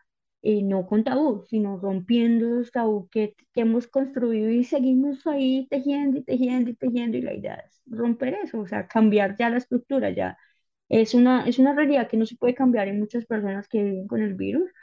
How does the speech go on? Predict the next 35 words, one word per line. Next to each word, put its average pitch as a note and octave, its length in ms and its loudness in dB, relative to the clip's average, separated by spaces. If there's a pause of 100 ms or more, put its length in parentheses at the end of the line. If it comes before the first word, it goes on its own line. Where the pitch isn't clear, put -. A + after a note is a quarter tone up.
(240)
es - 60 -12
una A#3 160 2
realidad B3 360 2
que - 80 -8
no G3+ 180 -4
puede A3+ 220 2
cambiar G#3+ 320 2
para F#3 140 -2
las G3+ 140 -2
personas F#3 380 -6
que F#3+ 260 0
viven F3+ 480 0 (360)
con G3+ 280 0
esa F3+ 240 -4
per-, G#3+ 200 -4 (120)
pues, G3+ 200 -2
con E3+ 320 -4
la E3+ 140 -4
persona F3 300 0
diagnosticada, G#3+ 760 0 (240)
pero C4+ 220 4
sí C#4 120 2
podemos C4 420 2
hacer C4+ 260 0
un A3 80 0
poco A#3+ 220 -6
más A3+ 240 -2
fácil A#3 340 -4
la A#3 60 -2
situación, B3+ 560 -4
o - 120 -2
un A#3 120 4
poco C4+ 240 -2
más C#4+ 220 4
llevadera. C#4+ 460 0